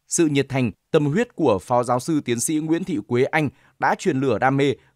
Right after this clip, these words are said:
góp phần đào tạo nguồn nhân lực chất lượng cao. Và mười tám năm gắn bó làm công tác quản lý, Phó Giáo sư Tiến sĩ Nguyễn Thị Quế Anh đã cùng với các cộng sự xây dựng được bộ khung chiến lược phát triển nhà trường,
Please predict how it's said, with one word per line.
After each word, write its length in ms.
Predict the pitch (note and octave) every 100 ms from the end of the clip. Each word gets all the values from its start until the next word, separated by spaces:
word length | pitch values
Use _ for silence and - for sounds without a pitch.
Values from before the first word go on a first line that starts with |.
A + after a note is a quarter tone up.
| -
góp 140 | E3
phần 160 | - A#2
đào 160 | A2+
tạo 220 | G#2 A#2+
nguồn 220 | A#2 A#2 A2+
nhân 120 | B2+
lực 200 | B2 -
chất 120 | F3
lượng 200 | F#3 A#2
cao. 220 | C#3+ C#3+ - _ _ _ _
Và 220 | E2+ C#3
mười 140 | C#3 C#3
tám 240 | B2+ D3+
năm 140 | F#3
gắn 160 | C#3+ D3
bó 180 | C3+ C3+
làm 200 | C#3+ B2
công 240 | - B2+
tác 220 | A#2+ F#3
quản 220 | - A#2 G2+
lý, 240 | A2+ F3+ _ _ _
Phó 200 | - D#3+
Giáo 180 | D#3 E3+
sư 180 | F#3 F#3
Tiến 200 | C#3+ C3+
sĩ 200 | D3 F3
Nguyễn 240 | E3+ F#3
Thị 140 | F3+ C3+
Quế 120 | - B2
Anh 200 | D3 C3+ _ _
đã 140 | B2+ D#3+
cùng 260 | D3+ A#2
với 140 | G2+ A#2
các 240 | F3+ G3+
cộng 180 | D#3+ A#2+
sự 280 | - C3+ - _ -
xây 180 | - F3+
dựng 180 | D3+
được 200 | A2 A#2+
bộ 160 | C#3 A#2
khung 240 | - D3+
chiến 180 | B2+ B2
lược 160 | D#3 C#3+
phát 160 | G3
triển 240 | - F3 G#2
nhà 120 | A#2
trường, 280 | - B2+